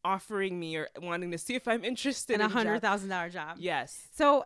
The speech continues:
Speaker 2: okay, first
Speaker 1: Maybe
Speaker 2: of
Speaker 1: that's
Speaker 2: all,
Speaker 1: a limiting belief.
Speaker 2: first of all, it is, it is, it is, it is and it is not spam. So I don't really know if that's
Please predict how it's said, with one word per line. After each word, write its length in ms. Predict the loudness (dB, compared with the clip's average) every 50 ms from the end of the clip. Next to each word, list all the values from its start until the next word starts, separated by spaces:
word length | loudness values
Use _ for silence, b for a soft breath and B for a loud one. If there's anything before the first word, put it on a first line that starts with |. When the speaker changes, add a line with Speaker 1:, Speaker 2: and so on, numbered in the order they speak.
| -2 _ 2
Speaker 2:
okay, 240 | 4 6 6 4 4
first 220 | 6 4 4 4 6
Speaker 1:
Maybe 120 | 6 8
Speaker 2:
of 40 | 8
Speaker 1:
that's 120 | 8 8
Speaker 2:
all, 80 | 8 6
Speaker 1:
a 40 | 4
limiting 320 | 2 0 -2 -4 -4 -6
belief. 360 | -8 -8 -8 -8 -8 -4 2
Speaker 2:
first 260 | 4 4 4 4 2
of 120 | -2 0 2
all, 340 | 4 6 6 6 4 2 0 -2
it 120 | -2 0 2
is, 400 | 4 4 4 2 2 0 -4 -4
it 120 | -2 0 2
is, 340 | 2 2 2 0 -4 -8 -14 -20 _ _ _ -2
it 100 | 2 2
is, 280 | 2 2 0 -4 -10 -16 _ _ _ _ _ _ _ _ _ _ _
it 200 | 4 4 4 2 0
is 260 | 2 4 4 6 6
and 100 | 4 4
it 100 | 4 4
is 140 | 2 0 0
not 220 | 0 -2 -2 -4
spam. 460 | -4 -6 -4 -4 -4 -4 -8 -10 -12 -14 _ _ _ _ _ _ _
So 680 | -14 0 4 6 6 8 6 6 4 2 0 -2 -6 -12 _ -2
I 120 | 0 2
don't 180 | 2 2 2 0
really 220 | 0 0 0 0
know 320 | 0 2 2 2 2 2
if 200 | 0 -2 -6 -2
that's 460 | 0 2 2 2 0 -2 -10 -16 -16